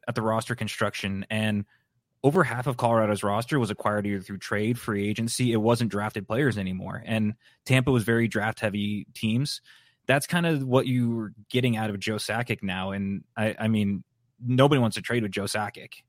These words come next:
If you do, you're gonna lose pretty much every single time. Um, we,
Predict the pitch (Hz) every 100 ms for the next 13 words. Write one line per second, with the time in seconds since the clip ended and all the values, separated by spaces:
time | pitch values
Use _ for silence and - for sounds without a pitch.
0 | _ - - 95 104 127 135 117 127 175
1 | 113 107 101 - 131 110 98 113 127 107
2 | 101 98 - _ _ - 165 117 113 110
3 | 208 - 104 95 - 110 98 95 - _
4 | _ _ _ _ _ - 110 101 95 92
5 | 90 92 - _ - 127 131